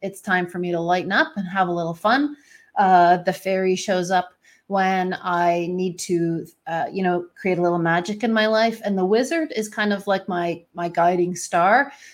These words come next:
Uh, the wizard, uh, is always the kind of the, the wisdom.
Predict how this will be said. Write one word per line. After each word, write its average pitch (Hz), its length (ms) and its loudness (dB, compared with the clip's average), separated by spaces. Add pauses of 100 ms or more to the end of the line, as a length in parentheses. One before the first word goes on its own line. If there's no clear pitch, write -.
(220)
Uh, 175 560 4
the 180 100 0
wizard, 190 540 -2 (260)
uh, 165 220 0 (100)
is 175 180 -6
always 185 840 0 (180)
the 190 160 -8 (180)
kind 190 220 0
of 180 100 0
the, 180 200 2 (120)
the 190 120 4
wisdom. 185 680 -2